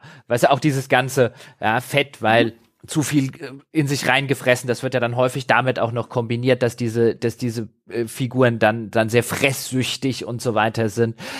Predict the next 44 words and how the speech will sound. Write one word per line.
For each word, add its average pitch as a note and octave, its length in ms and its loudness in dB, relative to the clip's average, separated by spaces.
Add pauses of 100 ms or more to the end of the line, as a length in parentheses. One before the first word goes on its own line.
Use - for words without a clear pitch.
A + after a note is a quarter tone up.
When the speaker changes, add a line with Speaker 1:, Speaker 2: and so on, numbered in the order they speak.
(120)
Speaker 1:
Also B2+ 220 4
gerade D#3 480 2 (320)
bei C3 100 6
Spielen F3+ 480 2
würde C3+ 200 0
ich A2 80 -4
sagen, G#2+ 320 2
die G#2 140 -2
haben G#2+ 280 -2
ein, G2 340 -6 (440)
auch - 100 -4
da A#2 160 2
rühmliche A2+ 460 2
Ausnahmen, E3+ 340 4
du A#2+ 80 4
hast A2 160 -4
ja G#2 60 -2
schon F#2+ 160 -4
erwähnt, G#2+ 360 2
aber A2 220 4
die A2+ 160 0
haben G#2+ 240 2
in A2 240 -4
der, F#2 300 2
in G2 100 -4
der F2+ 140 0
Masse C3+ 500 2
ein A2+ 140 2
noch A2+ 160 2
viel A#2 220 -2
größeres A#2 560 0
Problem G2 420 2
mit F#2+ 160 0
Körperbildern, F#2 720 0
würde F2+ 160 0
ich - 140 -8
behaupten, F2 440 -2
als E2+ 300 -4
jetzt F#2 200 -2
Filme - 260 4
Speaker 2:
Mhm. - 20 4
Speaker 1:
und F2+ 220 -4
Serien, F#2 420 2
zumindest G#2+ 440 -4